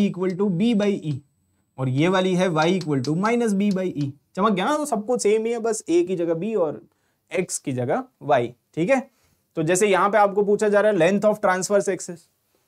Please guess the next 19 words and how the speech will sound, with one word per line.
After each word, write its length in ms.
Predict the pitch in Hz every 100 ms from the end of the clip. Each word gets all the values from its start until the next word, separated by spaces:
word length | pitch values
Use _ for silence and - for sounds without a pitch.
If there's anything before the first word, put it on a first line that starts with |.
| _
तो 60 | 185
ट्रांसवर्स 560 | 160 165 180 196 226 208
एक्सिस 320 | 208 233 214
की 100 | 226
लेंथ 220 | 214 214
कितनी 280 | 214 220 220
है? 100 | 160
टू 240 | 131 240
ए, 180 | 202 143 - _ _ _ _ _
और 120 | 147 147
कॉन्जुगेट 540 | 147 170 185 220 226
एक्सिस 280 | 208 196 226
की 100 | -
लेंथ 240 | 208 208 196
कितनी 220 | 214 208
होती 240 | 175 127
है? 80 | 131
टू 180 | 131 233
बी। 140 | 190